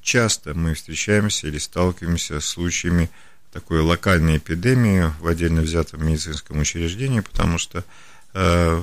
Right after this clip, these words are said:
стоит одному пациенту заболеть, моментально вокруг все остальные, э, могут заболеть, поскольку, поскольку это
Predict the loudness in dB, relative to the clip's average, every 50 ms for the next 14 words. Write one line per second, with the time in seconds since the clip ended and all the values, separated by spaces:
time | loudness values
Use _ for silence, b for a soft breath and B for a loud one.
0 | -4 -10 -10 -2 0 0 0 0 0 0 2 2 2 2 -2 -4 -4 0 2 2
1 | 2 2 0 -4 -8 -6 -4 -4 -4 -4 -6 -10 -16 -12 -10 -6 -4 -4 0 2
2 | 2 4 4 4 2 0 -4 -4 0 2 4 4 4 2 0 0 0 2 2 2
3 | 2 0 -2 -4 -4 -6 -6 -6 -8 -12 -12 -6 -2 0 0 0 -2 -4 -6 -4
4 | 0 2 2 4 2 2 0 B B B B B B B B B -2 0 2 4
5 | 4 4 2 2 -2 -6 -16 -16 -8 -2 2 2 4 4 2 0 -2 -2 -2 -2
6 | 0 2 4 2 2 2 0 -2 0 0 -2 -2 0 0 0 2 2 2 2 2
7 | 2 0 2 2 0 -2 -6 -14 -10 -10 -10 -10 -10 -10 -8 -6 -6 -8